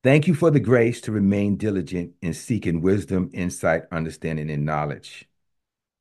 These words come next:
of God with peace, prosperity, and patience in abundance.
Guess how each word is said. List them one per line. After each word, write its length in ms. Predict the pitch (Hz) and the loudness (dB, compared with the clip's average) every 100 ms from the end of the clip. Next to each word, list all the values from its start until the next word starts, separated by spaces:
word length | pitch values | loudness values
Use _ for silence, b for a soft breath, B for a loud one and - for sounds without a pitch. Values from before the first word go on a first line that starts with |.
| _ | _
of 200 | 85 80 | -6 -4
God 380 | 76 78 71 71 | 0 0 0 -4
with 120 | 73 | -6
peace, 240 | - 95 - | -4 -6 -4
prosperity, 600 | 85 80 - 78 73 73 | -4 -4 -4 -6 -6 -8
and 160 | 76 73 | -10 -8
patience 440 | 85 76 - 67 | -6 -6 -8 -14
in 160 | - 73 | -10 -10
abundance. 760 | 67 - 73 62 53 - - | -10 -6 -6 -6 -14 -20 -20